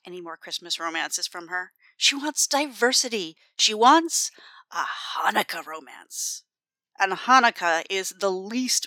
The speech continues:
romantic holiday in existence, in Rachel's opinion. Hanukkah doesn't have sparkle.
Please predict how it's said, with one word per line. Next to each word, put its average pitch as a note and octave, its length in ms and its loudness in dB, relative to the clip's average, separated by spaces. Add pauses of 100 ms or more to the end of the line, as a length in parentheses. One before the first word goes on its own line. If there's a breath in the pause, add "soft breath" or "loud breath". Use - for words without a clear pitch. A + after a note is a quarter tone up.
romantic F3 840 -2 (100)
holiday E3+ 560 2
in F3 120 -6
existence, F3 760 -6 (260)
in A3 140 -4
Rachel's C#3+ 380 -4
opinion. - 320 -16 (760)
Hanukkah D4+ 300 2
doesn't - 300 -6
have - 160 -6
sparkle. - 640 0